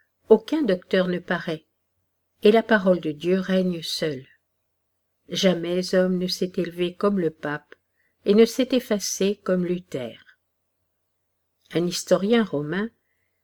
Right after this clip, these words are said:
prétend que le mot protestant signifie « ennemi de l'empereur et du pape ». Si par là l'on entend que le protestantisme décline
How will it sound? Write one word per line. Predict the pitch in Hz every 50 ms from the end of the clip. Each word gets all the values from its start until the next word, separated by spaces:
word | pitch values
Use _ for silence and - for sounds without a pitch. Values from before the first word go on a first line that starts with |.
| _ _ _ _ -
prétend | - - 240 240 - - 285 330 339 - _ -
que | - 202
le | 190 190
mot | 185 220 247 240
protestant | - - 226 196 - 180 170 - - - - - 226 240 254 247
signifie « | - - - 208 196 190 190 190 - - - 254 254 254 _ _ _ _ _ _ _ _ _ _ _ -
ennemi | 233 233 233 240 269 294 285
de | 285 226
l'empereur | 202 196 180 180 180 - - - 233 233 208 196
et | 185
du | 160 - 170
pape ». | - - - 139 135 _ _ _ - _ _ _ _ _ _ _ _ _ _ _ _ _ _ _ _ _ _ _ _ _ _ _
Si | - - - 214 190
par | - 185 175 185
là | 226 262 294 294
l'on | 247 196 190 180
entend | 170 170 175 - 233 226
que | 233 - 185
le | 160 156 147
protestantisme | _ - - 180 185 180 180 - - 170 165 - - - 233 220 - - - 160 147
décline | 143 160 156 156 - - 208 214 208 180 156 151